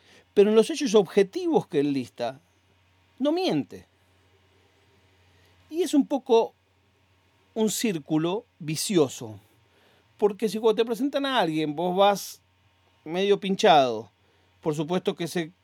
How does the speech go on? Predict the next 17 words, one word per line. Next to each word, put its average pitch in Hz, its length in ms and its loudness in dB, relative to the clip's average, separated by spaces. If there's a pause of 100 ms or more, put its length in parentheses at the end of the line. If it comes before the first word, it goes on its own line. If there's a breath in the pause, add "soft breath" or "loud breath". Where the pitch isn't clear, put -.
que 160 140 -8
te 175 100 -12
presentan 202 640 -4 (300)
tampoco 156 340 -10
te 156 120 -4
va 156 60 4
a - 20 4
dar 151 60 -4
tanta 180 260 -2
bola, 190 480 4 (160)
y 160 80 -4
ento-, 208 320 -6
y 220 100 -4
así 269 420 -6
es - 300 -12 (880)
para 139 180 -4
siempre. 113 440 -10